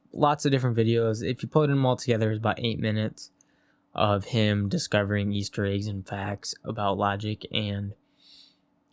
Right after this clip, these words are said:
this album. And a lot of them have already been debunked by Visionary,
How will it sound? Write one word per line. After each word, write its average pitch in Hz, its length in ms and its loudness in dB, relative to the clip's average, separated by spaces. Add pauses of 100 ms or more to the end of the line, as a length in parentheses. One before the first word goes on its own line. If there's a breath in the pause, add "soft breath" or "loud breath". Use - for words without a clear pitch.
(120)
this 110 220 -4 (140)
album. 107 480 0 (880)
And 123 540 4 (560)
a 131 100 4
lot 139 220 4
of 151 80 2
them 147 140 4
have 127 140 2
already 120 360 2 (240)
been 107 240 4
debunked 120 760 0
by 135 520 4
Visionary, 143 580 0